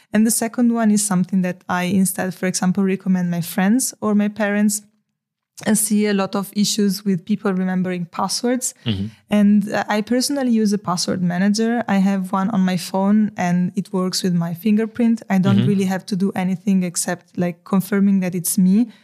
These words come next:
Speaker 1: So I think this can solve r-, really a lot of problems with, uh, not knowing to which website I registered, if my email was compromised, if I need to update my password.
Speaker 2: Mm-hmm.
Speaker 1: Just having a place that manages everything for
Speaker 2: Yeah.
Speaker 1: you, it's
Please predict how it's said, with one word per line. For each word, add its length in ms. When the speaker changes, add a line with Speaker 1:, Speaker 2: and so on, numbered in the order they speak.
Speaker 1:
So 500
I 120
think 300
this 160
can 220
solve 400
r-, 100
really 360
a 60
lot 180
of 220
problems 540
with, 180
uh, 80
not 220
knowing 440
to 120
which 360
website 380
I 120
registered, 640
if 160
my 180
email 320
was 220
compromised, 880
if 180
I 60
need 220
to 80
update 420
my 180
password. 540
Speaker 2:
Mm-hmm. 420
Speaker 1:
Just 220
having 360
a 60
place 440
that 120
manages 500
everything 440
for 180
Speaker 2:
Yeah. 220
Speaker 1:
you, 260
it's 400